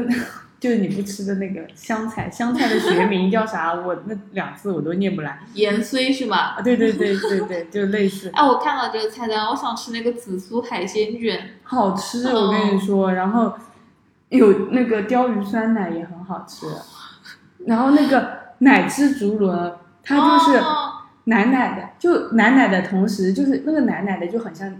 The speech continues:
Speaker 1: 那种奶粉的那种感觉，就那个香气特别像，然后又很，又有竹轮的味道。
Speaker 2: 嗯。
Speaker 1: 然后还有那个，那个金不换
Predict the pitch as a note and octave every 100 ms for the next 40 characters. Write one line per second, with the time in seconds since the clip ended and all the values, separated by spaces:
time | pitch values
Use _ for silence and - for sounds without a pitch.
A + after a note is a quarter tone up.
0 | G3 A3 F3+ D#3+ D#3+ F#3+ F3 D#3 E3+ D#3+
1 | E3 D#3+ E3 D3+ - _ - C4+ C4 -
2 | C#4 C#4 C#4 - A3 - F#3 C3 D3+ F#3
3 | - - E3+ G3+ G3 - - - C4 A#3
4 | - F3+ - - - A3+ E3+ - F3 F3+
5 | E3 F3 F3+ D#3 D3 - - _ _ _
6 | _ _ _ _ _ - G3 A#3 A3+ G#3+
7 | G#3+ G#3+ G#3+ F#3+ G3+ G3 - - _ _
8 | _ _ _ _ _ _ - A3 G3+ F#3+
9 | F#3+ C4+ C4 F#3+ F#3+ G#3 F#3+ F#3+